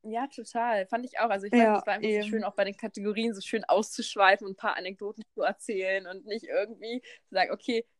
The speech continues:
Speaker 1: wir haben ja hier noch ein Thema und wir wollen nicht, dass die Podcast-Folge
Speaker 2: Fand ich
Speaker 1: zwei
Speaker 2: auch
Speaker 1: Stunden
Speaker 2: gut.
Speaker 1: lang
Speaker 2: Und ich
Speaker 1: wird,
Speaker 2: hoffe,
Speaker 1: aber
Speaker 2: den anderen
Speaker 1: ja,
Speaker 2: Leuten hat's
Speaker 1: fand ich
Speaker 2: auch
Speaker 1: gut,
Speaker 2: gefallen.
Speaker 1: hat
Speaker 2: Die
Speaker 1: mir
Speaker 2: dachten
Speaker 1: gefallen,
Speaker 2: nicht
Speaker 1: hat
Speaker 2: nur
Speaker 1: Spaß
Speaker 2: so,
Speaker 1: gemacht.
Speaker 2: "Meine Güte, was machen die da?" Nein, ich höre mir sowas auch gerne an bei so random Podcasts, wenn die halt so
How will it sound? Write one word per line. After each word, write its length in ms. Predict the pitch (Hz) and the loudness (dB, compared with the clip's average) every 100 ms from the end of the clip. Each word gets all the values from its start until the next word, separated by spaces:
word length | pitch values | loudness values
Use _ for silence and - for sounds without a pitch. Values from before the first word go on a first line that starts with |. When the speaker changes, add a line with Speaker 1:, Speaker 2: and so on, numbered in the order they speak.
| _ | _
Speaker 1:
wir 100 | 220 | -2
haben 140 | 208 | 0
ja 60 | 220 | 0
hier 140 | 240 | 0
noch 200 | 202 208 | 0 -2
ein 80 | 208 | -4
Thema 260 | - 220 208 | -6 -4 -4
und 80 | 202 | -6
wir 80 | 185 | -6
wollen 100 | 185 | -8
nicht, 100 | 196 | -8
dass 80 | |
die 60 | - | -18
Podcast-Folge 500 | - 202 190 - 180 | -10 -6 -6 -4 -4
Speaker 2:
Fand 40 | 240 | -2
ich 60 | |
Speaker 1:
zwei 100 | - | -2
Speaker 2:
auch 40 | 226 | -2
Speaker 1:
Stunden 160 | 196 | 0
Speaker 2:
gut. 120 | 202 180 | 0 0
Speaker 1:
lang 40 | |
Speaker 2:
Und 60 | 214 | -4
ich 120 | 226 | 0
Speaker 1:
wird, 60 | 220 | -2
Speaker 2:
hoffe, 80 | |
Speaker 1:
aber 20 | - | 2
Speaker 2:
den 160 | 220 | 2
anderen 220 | 226 226 | 2 2
Speaker 1:
ja, 60 | 220 | 2
Speaker 2:
Leuten 180 | 220 226 | 0 0
hat's 80 | 220 | 2
Speaker 1:
fand 120 | 247 | 2
ich 40 | 220 | 2
Speaker 2:
auch 40 | |
Speaker 1:
gut, 80 | - | -2
Speaker 2:
gefallen. 260 | - 202 196 | 0 0 0
Speaker 1:
hat 60 | |
Speaker 2:
Die 60 | 202 | 0
Speaker 1:
mir 40 | |
Speaker 2:
dachten 120 | 202 202 | -2 2
Speaker 1:
gefallen, 160 | 202 | 2
Speaker 2:
nicht 120 | 202 | 2
Speaker 1:
hat 60 | 202 | 0
Speaker 2:
nur 100 | 208 | 2
Speaker 1:
Spaß 140 | 202 202 | 4 4
Speaker 2:
so, 60 | |
Speaker 1:
gemacht. 260 | 202 175 - _ - | 2 -4 -16 _ -6
Speaker 2:
"Meine 280 | 208 208 208 | 2 4 4
Güte, 260 | 208 208 208 | 2 0 -2
was 180 | 208 | -2
machen 260 | 214 214 220 | -4 -4 0
die 100 | 220 | 0
da?" 260 | 220 226 220 - - - - _ - | 2 0 -4 -18 -18 -18 -20 _ 4
Nein, 260 | 202 196 | 4 6
ich 120 | 220 294 | 2 8
höre 100 | 277 | 10
mir 120 | 277 | 8
sowas 240 | 233 226 | 6 2
auch 180 | 196 214 | 4 4
gerne 320 | - 202 202 | 4 0 0
an 180 | - 202 | -2 -2
bei 200 | 196 190 | 0 -2
so 120 | 190 | 0
random 280 | 196 196 190 | -4 -4 -6
Podcasts, 640 | - - - 226 202 - 196 | -8 -10 -6 -6 -4 -4 -4
wenn 100 | 196 | -2
die 140 | 208 | 0
halt 200 | 208 196 | 2 0
so 200 | 190 196 | 0 0